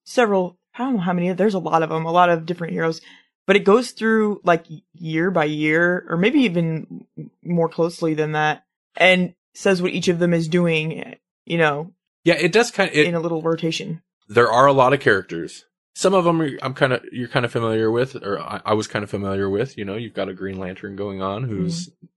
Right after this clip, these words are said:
Speaker 1: Mm-hmm.
Speaker 2: not doing that anymore, and,
Speaker 1: Mm-hmm.
Speaker 2: and some of 'em I was less familiar with, uh, but it introduces a lot of characters. And then partway through the story, it kind of even, like, introduces a couple more, and I was like, "Wait, who's this guy?"
Speaker 1: Yeah.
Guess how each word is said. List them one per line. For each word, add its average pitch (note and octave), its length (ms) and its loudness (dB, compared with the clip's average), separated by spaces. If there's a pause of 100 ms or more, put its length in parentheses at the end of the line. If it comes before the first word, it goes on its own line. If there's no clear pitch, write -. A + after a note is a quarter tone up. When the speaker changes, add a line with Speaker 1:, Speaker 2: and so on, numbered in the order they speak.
(120)
Speaker 1:
Mm-hmm. F#2 160 -16
Speaker 2:
not F2+ 200 -6
doing F2+ 220 -6
that F2+ 160 -8
anymore, G2+ 440 -8
and, F#2 240 -8 (160)
Speaker 1:
Mm-hmm. E3+ 220 -8 (340)
Speaker 2:
and G#2+ 280 0
some A#2+ 140 -4
of A2+ 120 0
'em G#2+ 100 -4
I G#2 80 0
was F#2+ 140 -4
less A2 240 0
familiar F#2+ 360 -4
with, G2+ 240 -6 (280)
uh, F#2 300 -6 (220)
but G#2 140 -2
it - 60 -6
introduces B2+ 500 -4
a F#2 60 -2
lot G2 260 0
of F#2+ 80 -4
characters. - 640 -8 (240)
And A2 140 -2
then A2 100 -2
partway C#3 360 2
through B2+ 180 -2
the F#2+ 80 -2
story, A2+ 420 2
it - 100 -8
kind A2 180 -4
of F#2+ 120 -4
even, F#2 260 -6
like, F2 280 -8 (180)
introduces F#2 580 -4
a F2+ 60 -2
couple F2 280 -4
more, F#2 300 -2
and F2 100 -8
I - 20 -8
was F2 100 -8
like, F2 160 -6
"Wait, G2+ 140 4
who's G#2+ 160 -2
this D3+ 160 0
guy?" F2 280 -2 (180)
Speaker 1:
Yeah. D#3+ 400 -2